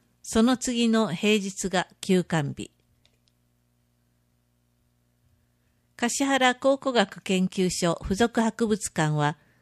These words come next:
改修のため休館中。問い合わせ、橿原考古学研究所附属博物館。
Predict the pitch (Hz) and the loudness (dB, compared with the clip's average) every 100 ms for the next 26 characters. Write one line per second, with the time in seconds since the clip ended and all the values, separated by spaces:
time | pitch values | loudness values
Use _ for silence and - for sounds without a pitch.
0 | - 233 240 - 240 214 214 190 190 185 | -4 2 4 2 2 2 2 2 2 2
1 | - - 190 185 - 170 156 - 151 147 | 0 -2 2 2 2 0 0 -2 -2 -2
2 | - _ _ _ _ _ _ _ _ _ | -6 _ _ _ _ _ _ _ _ _
3 | - 214 214 196 190 - 170 - _ _ | -2 2 2 2 0 -4 -6 -6 _ _
4 | _ _ _ - 220 262 247 240 220 214 | _ _ _ -4 -2 0 2 4 2 0
5 | - 262 - 247 196 - 156 185 180 - | 2 2 4 2 0 -2 -4 0 0 0
6 | 180 170 - 165 - - 180 226 220 208 | -2 -2 -2 -2 -2 -6 -2 0 0 -4
7 | 196 202 180 - - 147 160 | -4 -4 -4 -6 -6 -6 -6